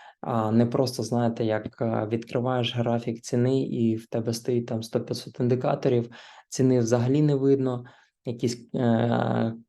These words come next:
каракулі нанесені на графік, а, е, м, самої ціни, по якій ми хочемо, а, купити або продати, її взагалі не видно. Тому, а, не треба цього робити, графік ціни до-, повинен бути читабельним.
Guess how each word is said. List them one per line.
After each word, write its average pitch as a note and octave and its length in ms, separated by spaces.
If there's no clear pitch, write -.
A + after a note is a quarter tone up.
каракулі A#2+ 640
нанесені A#2+ 600
на A#2 120
графік, A#2 560
а, A2+ 360
е, C3 280
м, B2+ 260
самої B2+ 420
ціни, C3 280
по B2 160
якій A#2 240
ми A#2 140
хочемо, A#2 580
а, A#2 180
купити A#2+ 440
або A2+ 320
продати, A#2+ 500
її A2 160
взагалі A2 400
не A2 140
видно. A2 340
Тому, B2+ 400
а, A2 380
не A#2 140
треба A#2+ 360
цього A#2 300
робити, A#2+ 400
графік A#2 440
ціни A#2 300
до-, A#2 240
повинен A#2+ 520
бути A#2+ 260
читабельним. A#2 1040